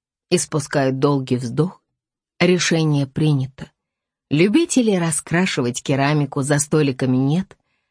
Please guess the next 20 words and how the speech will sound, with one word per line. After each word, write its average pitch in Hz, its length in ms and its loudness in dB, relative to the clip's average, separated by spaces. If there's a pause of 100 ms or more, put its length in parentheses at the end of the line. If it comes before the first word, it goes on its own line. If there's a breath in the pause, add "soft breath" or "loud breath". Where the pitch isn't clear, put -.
(160)
так 165 200 2
что - 160 -2
когда 143 360 0
те 156 260 0
немногие 143 520 2
посетители, 143 760 0
которые 151 460 0
сейчас 139 500 -2
пьют 143 340 -2
утреннюю 139 540 0
чашку 131 460 -2
кофе 135 320 -2
с - 80 -6
печеньем, 180 680 -2 (480)
выкатятся 196 800 2
за 135 160 0
дверь, 160 360 0
я 147 200 0
тоже 143 360 -2
закруглюсь. 131 760 -6